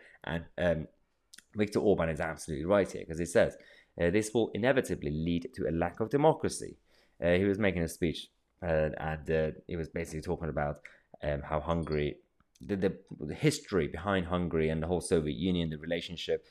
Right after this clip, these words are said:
And now that they have the freedom and democracy, um, they're saying that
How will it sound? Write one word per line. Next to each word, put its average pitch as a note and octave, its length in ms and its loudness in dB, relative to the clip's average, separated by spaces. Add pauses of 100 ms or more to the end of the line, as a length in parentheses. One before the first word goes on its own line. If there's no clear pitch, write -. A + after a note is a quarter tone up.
(280)
And E2+ 180 0
now G2 240 4
that F#2 180 4
they F2 80 -2
have F#2+ 220 2
the F2+ 80 0
freedom D#2+ 380 0
and D#2 100 -4
democracy, F#2 680 0 (440)
um, E2+ 380 2
they're F2+ 120 2
saying F2 240 0
that E2+ 240 2